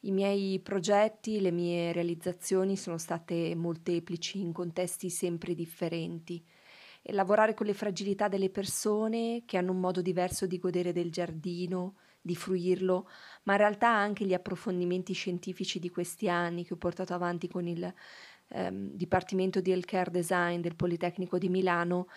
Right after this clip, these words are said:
mi hanno fatto capire che la progettazione, così come la intendo io, deve seguire i pro-, principi progettuali differenti rispetto alla classica progettazione del paesaggio.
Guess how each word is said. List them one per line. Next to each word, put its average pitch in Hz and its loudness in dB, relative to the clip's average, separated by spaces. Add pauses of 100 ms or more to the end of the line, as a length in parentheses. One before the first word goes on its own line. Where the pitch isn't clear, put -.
(240)
mi 190 2
hanno 196 4
fatto 196 0
capire 196 4 (480)
che - 2
la 202 10
progettazione, 185 4
così 180 0
come 180 0
la 170 2
intendo 180 4
io, 175 4 (200)
deve 185 6
seguire 185 2
i 190 2
pro-, 180 0 (300)
principi 202 0
progettuali 175 2 (300)
differenti 170 0
rispetto 170 -2
alla 170 2
classica 170 -2
progettazione 170 -2
del 170 -2
paesaggio. 170 -4